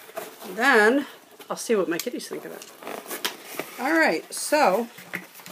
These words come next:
first of all, it's got some cute packaging,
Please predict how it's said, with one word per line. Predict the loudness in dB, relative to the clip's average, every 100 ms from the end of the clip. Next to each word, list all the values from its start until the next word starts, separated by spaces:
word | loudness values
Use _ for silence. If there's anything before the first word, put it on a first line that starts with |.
| -20 -8
first | -2 0 0
of | -2
all, | -2 -4 -12 -16 -16 -16 -14 -14 -14 -18 -16 -16 -16 -18 -20 -20 -20 _ _
it's | -20 -8
got | -8 -6
some | -6 -6
cute | -6 -6
packaging, | -6 -4 -4 -4 -6